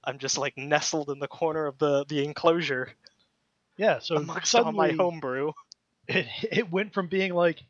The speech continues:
Speaker 2: this thing that I wrote kind of for myself to suddenly, like, there were a couple other guys interested in it in the local group, and Steven's writing all of this stuff, and,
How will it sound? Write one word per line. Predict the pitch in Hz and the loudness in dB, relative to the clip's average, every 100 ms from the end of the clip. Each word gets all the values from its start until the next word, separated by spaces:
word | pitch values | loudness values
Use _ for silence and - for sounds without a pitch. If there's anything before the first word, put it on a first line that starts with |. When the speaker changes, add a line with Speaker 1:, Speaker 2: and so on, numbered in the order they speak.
| _ | _
Speaker 2:
this | 175 - | -6 -4
thing | 190 185 | 0 0
that | 180 | 4
I | 175 160 | 4 4
wrote | 147 160 170 | 4 0 0
kind | - 165 | -8 -6
of | 156 135 - | -6 -8 -4
for | 170 | -2
myself | 147 139 - 185 147 139 _ _ _ _ _ _ _ _ | -2 -2 2 4 4 0 _ _ _ _ _ _ _ _
to | - | -6
suddenly, | 170 202 160 170 165 165 | 4 6 6 2 0 2
like, | 147 139 135 | 2 0 0
there | |
were | 147 | -2
a | |
couple | - 170 147 | 0 -2 0
other | 139 | -4
guys | 131 127 | -6 -4
interested | 202 175 - 190 180 175 | -4 -4 -4 0 0 2
in | |
it | 175 165 156 | 4 4 2
in | |
the | 131 | -4
local | 151 233 220 | 0 0 0
group, | 185 214 214 196 190 - _ - _ _ _ _ _ | -4 0 2 2 -2 -8 _ -20 _ _ _ _ _
and | 131 | -12
Steven's | - 196 175 | -2 0 0
writing | 147 165 156 | 4 4 6
all | 156 147 | 2 0
of | 135 - | -2 -8
this | - | -4
stuff, | - - 233 233 - - - - - _ | -4 2 6 6 4 -10 -14 -16 -20 _
and, | 165 147 135 131 | 6 6 4 -4